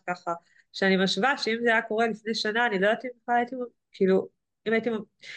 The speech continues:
היה לי את היכולת להמשיך עם העסק, להתנהל עם העסק.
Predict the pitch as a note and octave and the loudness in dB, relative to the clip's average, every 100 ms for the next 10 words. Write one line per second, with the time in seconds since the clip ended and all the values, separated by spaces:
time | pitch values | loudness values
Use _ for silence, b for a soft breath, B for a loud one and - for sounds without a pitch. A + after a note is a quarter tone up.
0 | B - G#3 C4+ B3 G#3+ - D4 F4+ C#4 | B 0 0 2 2 2 2 4 4 2
1 | A3 G3 A#3 B3 G#3+ D4 - G#3 F#3+ - | -2 0 -4 0 2 0 -2 -6 -6 -2
2 | F#3+ G3+ A3 G#3+ D#4+ - | -2 0 0 0 -2 -2